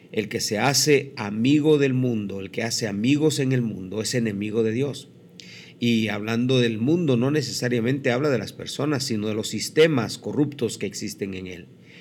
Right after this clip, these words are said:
Y así sucesivamente hay muchos pasajes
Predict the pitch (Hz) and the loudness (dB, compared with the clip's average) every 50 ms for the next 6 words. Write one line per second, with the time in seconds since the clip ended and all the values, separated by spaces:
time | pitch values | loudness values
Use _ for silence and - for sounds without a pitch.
0 | - - - - - - 127 127 - - 208 202 202 196 131 113 113 107 - 147 | -20 -20 -20 -18 -2 2 2 2 4 2 0 0 0 -2 -2 -2 -2 0 2 4
1 | 139 120 117 131 147 151 147 151 131 123 117 117 139 190 233 - - 156 135 - | 4 4 4 4 2 2 2 4 4 4 4 2 0 -2 -2 -2 -4 -6 -4 -4
2 | 120 104 - 139 143 143 135 135 127 135 | -6 -2 2 2 4 4 4 2 2 0